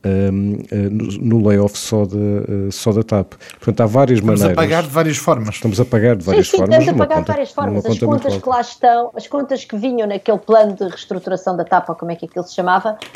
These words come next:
Speaker 3: ah, não incluíam estas outras despesas que entram por outros, eh, por, por outros meios, designadamente, por exemplo, do layoff, que é, é disfarçado do apoio geral à economia às outras, eh, à, como acontece às outras empresas também.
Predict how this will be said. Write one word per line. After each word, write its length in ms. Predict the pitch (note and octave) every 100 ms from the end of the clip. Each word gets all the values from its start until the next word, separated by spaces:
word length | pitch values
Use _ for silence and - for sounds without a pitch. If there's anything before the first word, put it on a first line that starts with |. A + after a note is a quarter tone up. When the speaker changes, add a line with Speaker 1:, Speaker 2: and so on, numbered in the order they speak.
| - -
Speaker 3:
ah, 160 | G#3+
não 220 | A#3+ C4+ C#4
incluíam 680 | C4+ - C4 B3+ C#4+ C#4+ C#4
estas 360 | C4 - B3
outras 280 | C#4 C#4 C4+
despesas 480 | - - C4+ C#4 -
que 140 | C#4+
entram 280 | C#4+ C#4 C#4
por 140 | -
outros, 400 | C#4 C#4 C#4 C4+ -
eh, 220 | C4+ C4
por, 260 | B3+ C4 C4
por 160 | - B3
outros 320 | B3 A#3+ G#3+
meios, 480 | A3+ C4+ C#4 - - _ _
designadamente, 680 | - A3 G3+ G3+ F#3+ G3+ G3
por 80 | G#3
exemplo, 280 | G#3+ G#3+ G#3+
do 140 | A3
layoff, 460 | A3+ A3+ A#3 - -
que 120 | C4 B3
é, 220 | B3 A#3
é 60 |
disfarçado 720 | A3 - A#3 G#3+ A#3+ A#3+ A#3 C4+ - _ -
do 200 | F#3+ A3
apoio 260 | G#3+ A3 G#3
geral 220 | G#3+ G#3
à 80 | G#3+
economia 420 | G#3 A3 A3 A3+
às 120 | A3
outras, 460 | A3+ - A#3 A3 -
eh, 320 | A#3 A#3 - -
à, 320 | A2+ - - -
como 200 | G3 F3+
acontece 420 | F3 E3+ E3 D#3
às 160 | D#3 D#3
outras 480 | - D3+ D3 - -
empresas 520 | D3 D3 E3 D3+ -
também. 300 | G3 F3+